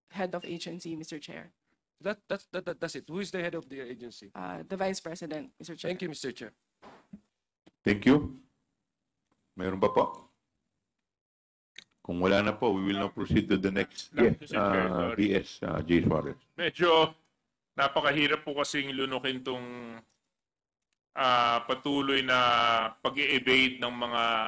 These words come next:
Speaker 4: opisyales na iniimbitahan natin dito. Um, may I just manifest, Mister Chair, that as we progress, and I hope na we can conclude this committee hearing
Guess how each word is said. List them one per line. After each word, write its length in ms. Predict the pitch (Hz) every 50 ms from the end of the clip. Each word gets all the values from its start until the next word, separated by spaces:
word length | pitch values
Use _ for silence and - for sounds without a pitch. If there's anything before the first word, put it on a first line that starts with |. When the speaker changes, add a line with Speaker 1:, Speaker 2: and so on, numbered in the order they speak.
| 110 110 107 107 - - - _ _ _ _
Speaker 4:
opisyales 800 | 117 - - 131 123 - 131 120 117 117 113 117 117 113 - -
na 480 | 113 110 107 107 110 110 107 104 - - _
iniimbitahan 720 | - 123 120 127 131 127 117 113 - - - 107 110 110 107
natin 400 | 104 101 101 - - 107 101 95
dito. 320 | 92 87 - - 90 87 - _ _ _ _ _ _ _ _ _ _ _ _ _ _
Um, 800 | - 151 160 160 160 160 156 160 160 156 156 151 143 131 - _ _ _ _ _ _ _ _ _ _ _ _
may 240 | 160 185 214 - -
I 20 |
just 300 | 190 - 226 - - 180
manifest, 560 | 165 151 156 160 160 - _ 156 151 147 - - 143
Mister 240 | 135 - - 139 127
Chair, 480 | 127 - - 113 107 107 107 110 107
that 320 | 98 104 104 101 104 - _ _ _ _
as 240 | - - - - 151
we 80 | 143
progress, 720 | 147 147 151 147 139 139 139 156 156 147 139 - - - -
and 160 | 127 117 123
I 160 | 117 120 117
hope 240 | 139 139 135 139 - _ _ _ _ _ _ _ _ _ _ -
na 480 | 120 117 117 117 113 113 113 113 110 117
we 80 | 131
can 240 | 131 127 143 139 131
conclude 560 | - 143 131 127 127 - 139 139 143 143 135
this 240 | 120 135 135 - -
committee 320 | - 135 127 131 131 135
hearing 640 | 123 123 123 123 120 117 123 117 117 113 113 113 -